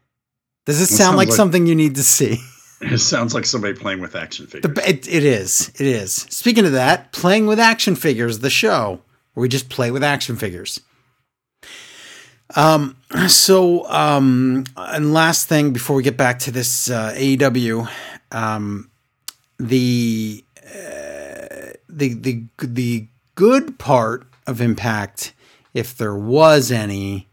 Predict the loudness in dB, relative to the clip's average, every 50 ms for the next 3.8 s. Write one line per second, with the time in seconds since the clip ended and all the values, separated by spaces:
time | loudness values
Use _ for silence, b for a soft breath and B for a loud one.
0 | _ _ _ _ _ _ _ _ -12 -8 -6 -4 -4 -4 -6 -6 -8 -8 -8 -8
1 | -8 -10 -12 -16 _ _ _ _ _ _ _ _ -2 2 4 6 6 6 8 8
2 | 8 6 6 4 2 0 -2 -2 0 0 0 -2 -4 -6 -8 -10 -8 -8 -8 -8
3 | -10 -12 -12 -12 -10 -10 -10 -10 -12 -14 -14 -14 -16 -18 -20